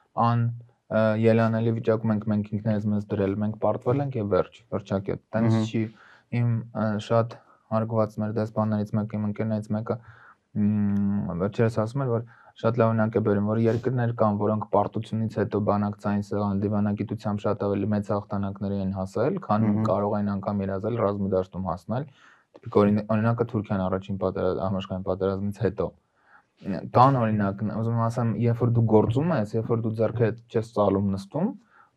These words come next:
Speaker 1: գործ-, գործողներին բախտը ժպտում է, եւ գործողներն են հասնում։ Այդ աղը դու գտնում ես։ Հնարավոր չի դու բորշը հպես,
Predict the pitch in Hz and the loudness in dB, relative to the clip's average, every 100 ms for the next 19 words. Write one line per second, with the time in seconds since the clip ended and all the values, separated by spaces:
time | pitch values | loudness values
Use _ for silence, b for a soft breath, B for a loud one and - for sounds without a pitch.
0 | 120 123 120 120 - - 120 117 117 - | 0 6 6 4 -4 -8 4 4 4 -4
1 | - - 117 110 113 107 113 160 202 - | -12 6 6 8 4 2 2 2 0 -2
2 | - _ - 113 117 117 117 113 117 107 | -16 _ 2 2 4 -2 -2 -4 -6 -6
3 | 87 - _ 104 107 _ - 107 120 113 | -6 -14 _ -6 -6 _ -4 -4 -2 -2
4 | 107 104 101 95 90 95 78 110 110 107 | 0 0 0 -2 -4 -6 -10 -10 0 4
5 | 107 120 143 196 b b b - 120 117 | 4 4 2 -2 b b b -10 -4 -2
6 | 117 113 104 95 - 117 131 143 139 127 | -2 -2 -2 -4 -6 -4 0 2 2 0
7 | - 101 98 104 104 110 107 110 147 214 | -4 -6 0 2 2 -2 -6 0 2 2